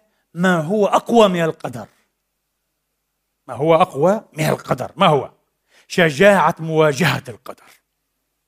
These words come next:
نواجه هذا القدر. وكما قال الإمام الباز الأشهب عبد القادر الجيلاني قدس الله سره الكريم،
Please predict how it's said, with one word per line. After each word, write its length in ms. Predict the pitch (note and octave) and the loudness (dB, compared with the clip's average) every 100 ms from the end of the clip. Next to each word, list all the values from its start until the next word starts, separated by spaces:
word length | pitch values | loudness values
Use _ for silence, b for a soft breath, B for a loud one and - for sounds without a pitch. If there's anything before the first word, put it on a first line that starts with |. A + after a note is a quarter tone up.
| _ _ _ _ - | _ _ _ _ -6
نواجه 520 | D3 F3+ G#3 D3 A#2 | 2 4 4 0 -12
هذا 80 | A2 | -16
القدر. 340 | - - _ _ _ _ _ - | -20 -20 _ _ _ _ _ -8
وكما 300 | - F#3 E3 | -2 0 2
قال 280 | F#3 E3+ | 2 2
الإمام 380 | D#3 E3+ F3+ D3+ - _ _ _ | 0 -2 -2 -4 -10 _ _ _
الباز 300 | D3 C#3+ F3 | -4 0 0
الأشهب 440 | D#3 E3+ - B2+ A#2 | 0 -6 -6 -8 -4
عبد 180 | C#3 D3 | -4 -2
القادر 280 | - D#3+ | -2 -4
الجيلاني 420 | D#3 C3 D3+ E3 C#3+ | -4 -4 -2 -2 -2
قدس 360 | D#3 C#3+ C#3+ | -6 -6 -6
الله 240 | D3+ D3+ D3 | -2 -2 -2
سره 280 | F3 D#3 | -4 -4
الكريم، 480 | D3 - C3+ C#3+ G#2 | -4 -6 -10 -10 -14